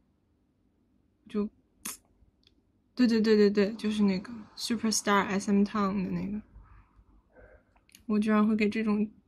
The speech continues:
有些氪金。对，就是因为有卡，所以容易上头。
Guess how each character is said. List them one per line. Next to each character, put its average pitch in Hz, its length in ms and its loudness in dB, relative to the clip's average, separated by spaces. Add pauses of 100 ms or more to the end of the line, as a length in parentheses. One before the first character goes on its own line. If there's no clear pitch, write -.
(800)
有 208 80 -2
些 208 180 -4
氪 226 240 -10
金。 233 240 -12 (1700)
对， 285 100 -20 (200)
就 240 120 -8
是 226 120 -2
因 214 80 4
为 214 60 4
有 214 180 2
卡， - 320 -8
所 202 180 -2
以 - 20 4
容 185 180 0
易 196 60 -2
上 214 240 -6
头。 - 180 -10